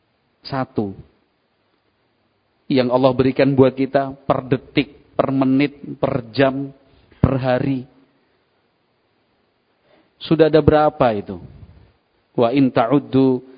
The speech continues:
ni'matallahi la tuhsuha. Andaikan kalian berusaha untuk menghitung-hitung, untuk menentukan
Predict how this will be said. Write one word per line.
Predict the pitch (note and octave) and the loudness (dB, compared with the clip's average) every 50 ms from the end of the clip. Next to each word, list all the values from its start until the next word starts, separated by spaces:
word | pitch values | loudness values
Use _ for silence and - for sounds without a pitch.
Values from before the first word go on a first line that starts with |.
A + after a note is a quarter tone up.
| - _ _ _ | -20 _ _ _
ni'matallahi | - B2+ C3 C3 C3+ C3+ C3 B2+ - C3+ B2+ B2 B2+ C3 C3+ C3 C3 C3 | -2 -2 -2 0 0 0 0 2 2 0 0 2 2 2 2 2 2 2
la | C3 C3 C3 | 2 2 2
tuhsuha. | - - C#3 B2+ - - D#3 D3+ D3+ C#3 C#3+ D3+ D3+ D3 D3 - - - _ _ _ _ _ _ _ _ _ _ _ _ _ _ - | 2 0 -4 -4 -2 2 4 4 4 4 4 2 0 0 -2 -8 -16 -20 _ _ _ _ _ _ _ _ _ _ _ _ _ _ -4
Andaikan | A#2+ A#2 A#2+ B2+ A#2+ C#3 C3 C3 B2+ C3+ | -4 -2 -2 -2 0 0 0 0 0 0
kalian | B2+ C3 C3+ C3 B2+ B2+ B2 - | 2 2 2 0 0 -2 -4 -6
berusaha | - - E3+ D#3 C#3+ C#3 D3 D3 - F3+ E3+ D#3 D3+ C#3+ C3 A#2 G2 - - - _ _ _ _ _ _ _ _ | -10 -12 -2 2 4 4 4 4 4 2 2 2 2 2 0 0 -2 -8 -18 -20 _ _ _ _ _ _ _ _
untuk | C#3+ C#3 C#3+ D#3+ E3 | -2 0 2 2 2
menghitung-hitung, | E3 E3 E3 E3 D#3+ D#3 E3+ E3+ D#3+ E3 D#3 D3 E3 D#3 C#3 C3 A2 G2 G2 _ _ _ _ _ _ _ _ _ _ _ _ _ _ _ _ _ _ _ _ _ | 4 4 4 4 4 4 4 4 4 2 2 2 2 0 2 -2 -8 -12 -14 _ _ _ _ _ _ _ _ _ _ _ _ _ _ _ _ _ _ _ _ _
untuk | C3 C#3 C3+ D#3+ D#3+ D#3+ - - - - - - _ - C#3 | -2 0 4 4 4 4 2 -4 -20 -20 -20 -20 _ 0 2
menentukan | C#3+ D3 D3+ D3+ D3 D#3 D3+ D#3+ D3 | 4 4 4 4 2 0 0 0 0